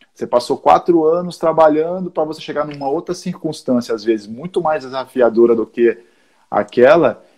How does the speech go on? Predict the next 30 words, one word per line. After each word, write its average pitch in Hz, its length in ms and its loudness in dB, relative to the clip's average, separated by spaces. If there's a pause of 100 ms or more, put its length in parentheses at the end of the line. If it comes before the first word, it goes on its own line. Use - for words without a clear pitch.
(160)
e 113 80 0
você 120 320 -2
poder 120 300 2
se - 140 -12
sentir 120 220 -6
confortável 117 640 -2
e - 40 -8
performar 113 680 -2
e 120 60 -10
conectar 127 680 -2
e 120 60 0
tá 98 200 -8
em 120 60 -6
flow 107 440 -2
lá 101 220 -2
num 110 140 -4
mar 104 380 -2
bem 92 220 -8
diferente. 104 580 -2
Então, 123 180 4
assim, 113 340 2 (340)
é, 107 260 2
é 113 40 2
necessário, 143 1120 4 (280)
e, 110 120 -2
eu, 117 160 4
e 117 140 4
é 113 60 4
uma 113 200 0
dica 110 160 -14